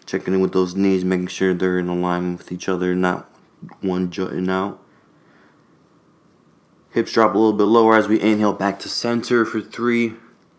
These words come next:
Keep dropping the hips lower. Two. One. Exhale, forward fold, straightening the legs. Inhale to your halfway lift. Exhale to your chaturanga.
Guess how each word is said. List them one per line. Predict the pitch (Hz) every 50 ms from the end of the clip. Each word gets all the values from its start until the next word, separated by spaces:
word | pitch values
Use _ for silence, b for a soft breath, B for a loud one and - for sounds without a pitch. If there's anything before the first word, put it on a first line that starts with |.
| _ _
Keep | - - 107 104
dropping | - 107 107 98 101 104
the |
hips | 101 104 98 - -
lower. | 101 98 98 101 98 98 95
Two. | 98 - - - 113 113 107 101 101 98 - _ _ _ b b b b b b b b b b b b b b b b b _ _ _ _ _ _ _
One. | - 98 101 98 95 95
Exhale, | 92 92 90 - - - 101 95 95 92
forward | - - - 101 98 95 95 90
fold, | - - 110 107 101 98
straightening | - - - 101 92 - - 87 98 95 92 92
the | 92
legs. | 92 101 104 104 101 101 98 98 - - - - - - _ _ _ _ _ _ _ _ _ _ _ _ _ _ _ _ _ -
Inhale | 110 113 110 107 104 98 87
to | - -
your | 90 95
halfway | - 92 92 92 - - 98 92
lift. | 87 92 107 113 113 110 - - - B B B B B B B B
Exhale | - 110 - - - 101 95
to | - - - 101
your | 95
chaturanga. | 98 - 113 107 104 98 98 92 110 117 117 113 107 117 117 113 - -